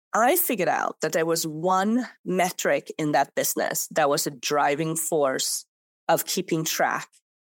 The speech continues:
to making sure that we were doing what we were doing and that all of my team members were on track. And it was the service figure, the dollar amount that we billed out every single month per client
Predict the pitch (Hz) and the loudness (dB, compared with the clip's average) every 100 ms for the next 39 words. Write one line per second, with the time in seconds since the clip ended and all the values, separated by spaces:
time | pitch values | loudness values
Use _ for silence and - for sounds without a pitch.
0 | - 175 170 165 190 - 175 143 147 139 | -6 -2 -2 -2 -2 0 0 0 0 -2
1 | 156 151 147 - _ _ 151 151 151 147 | -2 -2 -4 -8 _ _ -2 -2 0 0
2 | 143 131 139 139 135 139 135 135 139 139 | 0 0 -2 -2 0 0 0 2 0 0
3 | - 143 151 143 123 - 143 131 117 - | 0 2 2 0 -2 -2 -2 -2 -2 -4
4 | 151 - 143 170 - - - - _ _ | -4 -2 0 0 -2 -6 -8 -12 _ _
5 | _ _ _ _ _ - 180 180 180 170 | _ _ _ _ _ -2 0 2 2 4
6 | 160 - 160 - 165 160 156 - - - | 2 -2 -4 -2 0 0 -2 -2 -4 -4
7 | - - _ _ _ 160 160 170 214 254 | -8 -10 _ _ _ -4 2 4 4 2
8 | 208 175 143 123 165 151 147 165 165 165 | 2 0 0 -2 -2 -2 -2 -2 0 0
9 | 156 - 143 127 139 - - - 156 135 | 2 0 2 0 0 -6 -8 -2 -2 0
10 | 156 151 - 160 139 139 139 135 226 - | -2 -2 -2 0 0 0 2 2 0 -2
11 | - - 143 - 151 123 - 160 | -6 -4 -4 -2 -2 -2 -4 -6